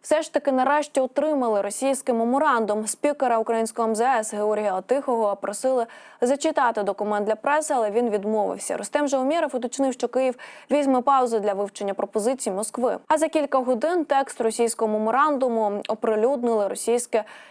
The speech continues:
інформагентство. Документ фактично виглядає як вимога про капітуляцію України.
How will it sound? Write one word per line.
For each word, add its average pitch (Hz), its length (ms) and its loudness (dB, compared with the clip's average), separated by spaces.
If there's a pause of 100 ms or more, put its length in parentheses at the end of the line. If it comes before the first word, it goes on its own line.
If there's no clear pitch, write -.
інформагентство. 247 1120 2 (960)
Документ 285 480 2
фактично 254 600 -2
виглядає 220 480 0
як 202 140 -4
вимога 226 420 0
про 226 160 -4
капітуляцію 214 720 -2
України. 247 520 -2